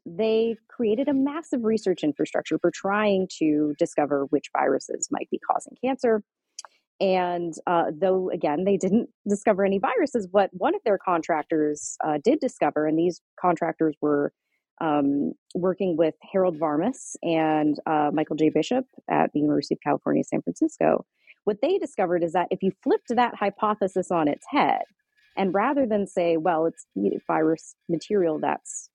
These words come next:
creating cancer by infecting cells," they found cellular material that, you know, is, is essentially native to our, um, biological makeup. And that's what's actually being triggered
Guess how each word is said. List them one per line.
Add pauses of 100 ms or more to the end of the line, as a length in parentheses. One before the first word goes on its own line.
(160)
creating
cancer
by
infecting
cells," (300)
they
found (220)
cellular
material
that,
you
know,
is,
is
essentially
native
to (140)
our, (200)
um,
biological
makeup. (640)
And
that's
what's
actually
being
triggered